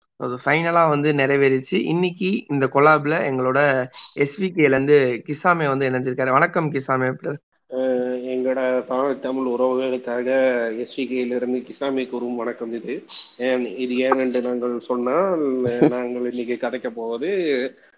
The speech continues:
Speaker 2: நம்முடைய தலைவர், அஹ், தமிழீழ தலைவர் திரு சீமான் அவர்களை குறித்து கதைக்க போவதால்
Speaker 1: செந்தமிழர், ஆனா,
Speaker 2: நான்
Speaker 1: செந்தமிழர்
Speaker 2: இந்த
Speaker 1: நான்
Speaker 2: செந்தமிழர்.
Speaker 3: மரத்தமிழர்,
Speaker 2: செந்-,
Speaker 3: மரத்தமிழர்.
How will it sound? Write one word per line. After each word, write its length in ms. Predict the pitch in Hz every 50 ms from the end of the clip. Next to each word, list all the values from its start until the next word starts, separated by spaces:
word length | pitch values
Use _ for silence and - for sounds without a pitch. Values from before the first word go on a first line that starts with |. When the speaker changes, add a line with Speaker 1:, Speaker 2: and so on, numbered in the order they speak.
| _
Speaker 2:
நம்முடைய 760 | - 123 113 113 117 117 123 123 120 113 117 120 123 123 120 110
தலைவர், 480 | - 113 120 123 123 127 127 120 120
அஹ், 440 | 120 113 113 113 117 113 110 110 110
தமிழீழ 440 | - 120 117 131 135 131 127 127 123
தலைவர் 420 | - 117 117 123 117 117 113 - _
திரு 180 | - 120 110 120
சீமான் 400 | - - 127 131 131 135 127 123
அவர்களை 300 | 123 120 117 113 117 113
குறித்து 260 | 110 113 113 - 117
கதைக்க 280 | 110 113 113 117 110 117
போவதால் 200 | 107 143 180 190
Speaker 1:
செந்தமிழர், 560 | 208 220 247 247 233 220 175 147 139 143 143
ஆனா, 120 | 139 139
Speaker 2:
நான் 240 | 131 131 123 117 110
Speaker 1:
செந்தமிழர் 640 | - 147 156 175 180 175 185 180 165 160 147 147 139
Speaker 2:
இந்த 100 | 131 135
Speaker 1:
நான் 80 | 135 156
Speaker 2:
செந்தமிழர். 380 | 160 151 139 131 135 131 120
Speaker 3:
மரத்தமிழர், 640 | 120 123 139 165 190 - - 190 170 147 135 127 123
Speaker 2:
செந்-, 320 | 151 170 180 - - - 131
Speaker 3:
மரத்தமிழர். 760 | 113 113 113 131 135 - - 131 120 120 110 110 110 - 123